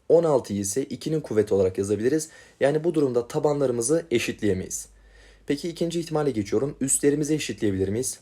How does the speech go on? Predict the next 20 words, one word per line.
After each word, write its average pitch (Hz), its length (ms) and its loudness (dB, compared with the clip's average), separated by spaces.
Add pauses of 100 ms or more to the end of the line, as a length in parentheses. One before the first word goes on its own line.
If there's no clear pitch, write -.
Hemen 160 220 0
bakalım 110 260 2
arkadaşlarım. 101 520 0 (400)
Yirmi 135 300 -2
beşi 139 320 0
beşin 131 380 -2
ikinci 139 360 -6
kuvveti 117 320 -2
olarak 98 240 2
yazalım. 101 400 0 (2000)
Ve 113 120 0
üssüne 127 600 0 (800)
on 123 220 6
diyelim. 101 340 0 (1080)
İkinci 160 380 -4
durumda 131 300 2
da 101 60 2
on 147 260 4
altı 135 280 0
sayısını 110 580 2